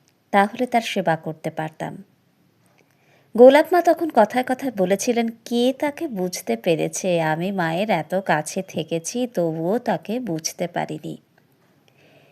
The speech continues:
এই বলে তিনি নিজে থেকেই আমাকে ঘটনাটি বললেন। শ্রীরামকৃষ্ণ দক্ষিণেশ্বর থেকে যখন শ্যামপুকুরে চলে এলেন, তখন গোলাপ মা কারো কাছে শুনলেন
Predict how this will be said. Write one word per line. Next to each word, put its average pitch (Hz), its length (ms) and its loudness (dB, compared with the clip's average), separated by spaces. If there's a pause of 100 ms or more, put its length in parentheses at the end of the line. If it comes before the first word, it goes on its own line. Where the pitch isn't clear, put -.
(140)
এই 285 180 6
বলে 320 220 6
তিনি 302 260 2
নিজে 226 260 2
থেকেই 247 400 0
আমাকে 175 460 -2 (320)
ঘটনাটি 160 680 -4 (320)
বললেন। 170 560 -2 (1200)
শ্রীরামকৃষ্ণ 277 800 4
দক্ষিণেশ্বর 247 540 2
থেকে 226 460 0
যখন 185 420 0
শ্যামপুকুরে 202 960 0 (280)
চলে 214 360 4
এলেন, 170 320 0 (1000)
তখন 208 260 2
গোলাপ 190 420 6
মা 196 240 4 (560)
কারো 254 260 6
কাছে 320 320 4
শুনলেন 262 540 2